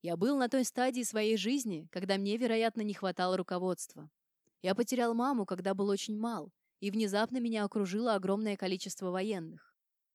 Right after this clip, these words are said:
Мой старший сержант был тем, кто подразнивал меня в нужные моменты и помогал смотреть в будущее с уверенностью, действительно быть уверенным в себе, знать, кто ты есть».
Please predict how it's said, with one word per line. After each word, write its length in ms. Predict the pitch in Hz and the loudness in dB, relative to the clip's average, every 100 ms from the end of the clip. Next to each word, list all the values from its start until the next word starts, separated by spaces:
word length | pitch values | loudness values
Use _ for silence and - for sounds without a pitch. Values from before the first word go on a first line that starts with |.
| _ | _
Мой 120 | 202 | -2
старший 340 | 208 240 240 262 | 0 0 0 -2
сержант 440 | - 214 226 247 | -2 0 0 0
был 140 | 220 220 | 0 -2
тем, 280 | - 269 | -2 -4
кто 160 | 240 190 | -4 -4
подразнивал 680 | 208 190 202 240 233 208 190 | -2 -2 0 0 0 -2 -2
меня 280 | 190 190 170 | -2 -4 -2
в 40 | |
нужные 340 | 202 180 180 | -4 -2 -4
моменты 520 | 190 202 185 160 - - _ _ | -2 -2 -4 -6 -14 -20 _ _
и 80 | 202 | -4
помогал 400 | 214 208 185 220 | 0 0 0 0
смотреть 400 | - 196 208 190 | -2 -4 -2 -4
в 60 | |
будущее 400 | 175 214 208 214 | -4 -4 -4 -4
с 100 | 196 | -4
уверенностью, 720 | 208 233 254 165 160 - - 180 _ _ _ | -4 -4 -4 -4 -10 -14 -16 -20 _ _ _
действительно 540 | 214 202 220 233 233 202 | -6 -6 -6 -4 -4 -2
быть 200 | 214 202 | -2 -2
уверенным 380 | 196 220 196 185 | 0 0 -2 -6
в 60 | |
себе, 420 | - 175 202 202 - _ - | -8 -6 -4 -6 -8 _ -14
знать, 440 | 160 175 196 - | -8 -6 -6 -10
кто 180 | - 175 | -6 -4
ты 100 | 175 | -4
есть». 500 | 196 233 170 - - | -4 -4 -6 -10 -16